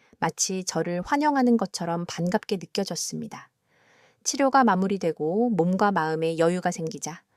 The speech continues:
저는 이제 한국을 더 깊이 경험하고 싶어졌습니다.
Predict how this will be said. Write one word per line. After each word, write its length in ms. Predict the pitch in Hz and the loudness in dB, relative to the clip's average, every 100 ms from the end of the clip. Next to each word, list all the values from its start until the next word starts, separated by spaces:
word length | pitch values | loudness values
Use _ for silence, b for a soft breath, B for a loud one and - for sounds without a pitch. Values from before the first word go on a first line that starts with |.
| _ _ | _ _
저는 360 | - 190 202 214 | -6 0 4 4
이제 340 | 185 190 185 | 2 -2 -2
한국을 480 | 190 269 269 262 247 | 0 0 0 2 2
더 140 | 220 180 | 2 -6
깊이 360 | - - 233 | -6 -4 -4
경험하고 500 | 226 185 208 240 226 | -2 2 4 4 4
싶어졌습니다. 880 | 214 - 247 175 - 156 - 127 - | -2 -2 -4 -4 -6 -8 -8 -12 -14